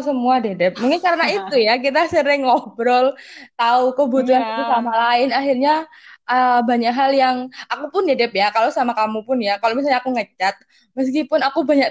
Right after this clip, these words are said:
Speaker 1: tiponya, aku tuh nggak mau menjelaskan apa maksud tipoku itu. Aku berharap kamu tuh tahu meskipun <laughs> aku tuh banyak tiponya. Ternyata kamu mesti tahu apa yang aku mau. Jadi... Oh, berarti aku nyambung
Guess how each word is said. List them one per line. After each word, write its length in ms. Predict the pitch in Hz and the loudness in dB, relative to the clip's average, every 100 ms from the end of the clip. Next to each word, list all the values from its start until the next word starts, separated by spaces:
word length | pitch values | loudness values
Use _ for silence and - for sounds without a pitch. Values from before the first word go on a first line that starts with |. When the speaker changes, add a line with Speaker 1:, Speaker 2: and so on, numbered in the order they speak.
| - | -4
Speaker 1:
tiponya, 520 | 254 302 330 285 247 | -2 -2 0 0 0
aku 160 | 285 | 0
tuh 80 | 466 381 | 0 0
nggak 140 | - 247 | 0 2
mau 120 | 277 | 2
menjelaskan 800 | 294 294 269 269 339 - 269 262 - | 2 0 2 2 0 -4 -2 -2 -4
apa 200 | 262 269 | -4 -2
maksud 200 | 269 277 | -4 -8
tipoku 480 | 277 240 269 269 269 311 | -14 -2 -2 0 -8 -6
itu. 120 | 285 | -2
Aku 200 | 254 262 339 | -2 -2 -4
berharap 360 | 269 254 311 302 | -4 0 0 -2
kamu 200 | 277 285 | -4 -6
tuh 80 | 339 | -6
tahu 360 | 294 311 359 311 | 0 2 2 0
meskipun 360 | 294 285 285 285 | -4 -6 -6 -4
<laughs> 40 | |
aku 200 | 302 311 247 | -2 -4 -2
tuh 200 | 269 277 - - | -2 -2 -12 -8
banyak 200 | - 269 226 | 0 0 0
tiponya. 320 | 254 254 320 277 | -2 -2 -2 0
Ternyata 160 | 285 440 | 0 0
kamu 120 | 440 | -2
mesti 160 | 466 440 | 0 0
tahu 260 | 415 480 466 381 | 2 2 4 2
apa 160 | 339 349 | 2 0
yang 60 | 311 302 | -4 -4
aku 120 | 339 320 285 | -2 0 0
mau. 280 | 311 415 403 359 | 0 2 2 0
Jadi... 200 | 277 277 381 _ _ _ | -4 -4 -6 _ _ _
Oh, 80 | 226 | -6
berarti 140 | 208 226 | -2 -2
aku 60 | 254 | -2
nyambung 340 | 220 220 220 | -4 -4 -2